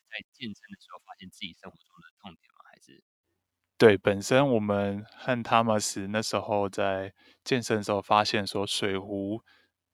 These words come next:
Speaker 2: 本身在泡那些 powder，健身 powder 的时候会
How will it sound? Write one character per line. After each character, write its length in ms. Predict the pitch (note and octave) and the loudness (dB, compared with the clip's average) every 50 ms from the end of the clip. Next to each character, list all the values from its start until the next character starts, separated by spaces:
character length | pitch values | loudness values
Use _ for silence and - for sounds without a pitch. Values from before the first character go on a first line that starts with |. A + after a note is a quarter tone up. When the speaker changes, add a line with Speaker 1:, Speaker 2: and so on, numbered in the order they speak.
| _ _ _ _ _ _ - | _ _ _ _ _ _ -2
Speaker 2:
本 200 | A2 G2 G2 F#2+ | -2 -2 -2 -8
身 400 | - - A#2+ A2 A2 A2+ A2+ A2+ | -8 -4 -4 -2 -2 -2 -6 -6
在 200 | - - A#2 A2 G#2+ | 0 0 0 0 0
泡 340 | _ - - C#3 B2+ A#2+ A2+ | _ -4 -2 0 0 0 0
那 120 | A2+ A2 | -2 -6
些 200 | G#2+ - A#2+ G#2+ | -6 -4 -6 -4
powder， 520 | - - - A2+ A#2 A2+ A2+ G#2 F#2+ - _ - | -4 -2 0 2 2 2 2 0 -2 -4 _ -4
健 180 | - A#2+ A2+ | -4 -2 -2
身 200 | G#2 A2 G#2+ G#2+ | -2 -4 -6 -4
powder 320 | - G#2 G#2 G#2 G#2+ G#2 F#2+ | -2 -2 -2 0 -2 -4 -6
的 60 | F#2+ | -6
时 140 | - - G#2 | -8 -6 -6
候 360 | G2 G2 G2+ G#2+ G#2+ G2+ G2+ | -6 -4 -2 -2 -2 -2 -2
会 280 | - A#2+ A#2 A2+ A2 | -2 -2 -2 -2 -2